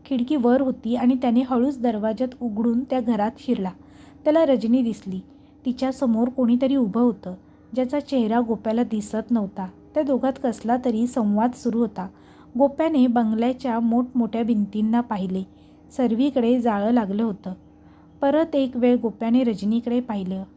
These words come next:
आता त्याला रजनीपुढे उभा असलेला माणूस पाहायचा होता. थोडा वेळ त्याला त्याच्या बाबांचा भास झाला होता, पण बाबा तर सकाळीच कामांवर गेले होते. गोप्या काहीही न करता,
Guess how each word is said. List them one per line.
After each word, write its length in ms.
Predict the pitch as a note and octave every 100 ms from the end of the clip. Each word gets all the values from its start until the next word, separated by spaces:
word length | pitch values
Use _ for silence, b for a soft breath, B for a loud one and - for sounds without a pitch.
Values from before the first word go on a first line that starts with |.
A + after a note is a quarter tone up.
| -
आता 200 | A3 G#3+
त्याला 340 | B3 B3+ A3 A#3+
रजनीपुढे 680 | A3+ G3 G#3+ B3 B3 A3 A#3 B3+
उभा 240 | G#3 B3
असलेला 420 | B3 - A3+ A#3
माणूस 400 | B3 G#3 G#3+ A#3+
पाहायचा 440 | - G#3 G3+ G3+ A3+
होता. 280 | G3+ F3 - B B B B
थोडा 220 | C#4+ D4
वेळ 140 | D#4 E4
त्याला 220 | D#4 B3 B3+
त्याच्या 300 | B3 B3 A3+
बाबांचा 600 | G#3+ F#3+ G#3 A#3 A#3+ C4+
भास 320 | A3 G#3+ G3+
झाला 200 | G#3+ F#3+
होता, 300 | G#3 F#3+ F3 - B B B B
पण 120 | D#4
बाबा 320 | B3+ G3+ G#3 A#3+
तर 80 | D4
सकाळीच 560 | - C4 - C#4 D4 -
कामांवर 540 | C4 A3 A3 A3 G#3+
गेले 240 | G#3 G3+
होते. 400 | G#3 - F3 F#3 - B B B -
गोप्या 320 | B3 B3 D4
काहीही 500 | D4 A#3+ G#3 B3+ D4
न 160 | C#4+ B3
करता, 520 | B3 G#3+ - G#3